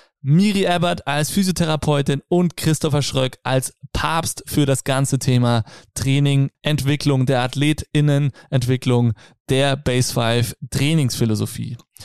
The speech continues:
Wir haben über das Thema gesprochen,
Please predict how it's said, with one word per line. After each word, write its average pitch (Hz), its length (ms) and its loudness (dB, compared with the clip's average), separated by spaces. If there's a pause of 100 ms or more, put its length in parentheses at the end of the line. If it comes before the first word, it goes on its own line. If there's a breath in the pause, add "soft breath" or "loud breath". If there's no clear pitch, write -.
(580 loud breath)
Wir 196 240 2
haben 185 360 0
über 175 260 0
das 165 140 -2
Thema 170 260 0
gesprochen, 151 560 0